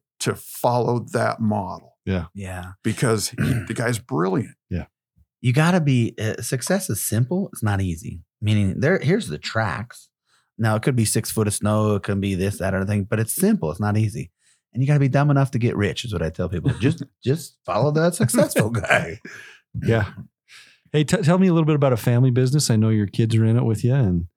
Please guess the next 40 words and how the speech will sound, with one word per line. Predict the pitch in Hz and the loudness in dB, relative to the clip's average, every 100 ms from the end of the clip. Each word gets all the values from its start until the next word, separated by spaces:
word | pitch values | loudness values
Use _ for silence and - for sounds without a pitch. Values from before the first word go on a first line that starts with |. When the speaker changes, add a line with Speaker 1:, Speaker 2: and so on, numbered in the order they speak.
| _ _ _ | _ _ _
Speaker 2:
how, | 139 147 | 0 2
how | 139 175 | 2 4
is | 147 | 4
that? | 135 143 - | 2 2 -2
Tell | - 151 | 0 2
us | 143 | 2
the | - | 0
positives | 123 139 131 139 160 180 | 0 2 4 4 2 2
and | 147 | 2
some | 117 131 | 2 2
of | |
the | 120 | 2
challenges | - 123 120 120 113 | 2 2 2 2 4
you | |
might | 110 104 | 2 2
have | 104 107 101 | 0 0 0
with, | 101 98 | -2 -2
with, | 110 104 95 101 | -4 -2 -2 -2
uh, | 98 95 120 - | -2 -2 -4 -6
now | 117 104 101 | -4 -2 -2
a | 98 - | -4 -6
second | - 104 113 | -6 -4 -2
generational | 98 110 117 135 - 90 | 0 0 0 0 -4 -8
business. | 78 92 _ _ _ _ _ 123 | -10 -14 _ _ _ _ _ -2
Speaker 3:
Mm, | 107 113 95 - | 0 2 0 -4
great | - 90 | -6 -4
question. | 82 82 - 85 | -2 -4 -6 -8
Speaker 1:
So | - 107 | -2 0
I, | 123 135 135 | 2 0 0
I | 120 | 0
have, | 120 127 110 92 | 2 0 -2 -4
uh, | 107 104 101 92 - _ - | -4 -2 -4 -6 -12 _ -6
I | 117 | -2
have | 110 | 0
six | - 131 123 | 0 0 -2
kids, | - 117 117 - - _ _ _ _ _ - - - | -2 -2 -2 -6 -18 _ _ _ _ _ -20 -20 -8
and, | 107 104 101 101 | -4 0 0 0
uh, | 104 | -2
one | 104 104 - 101 113 117 123 | -2 -4 -6 -4 0 2 2
has | 117 123 95 | 2 0 -2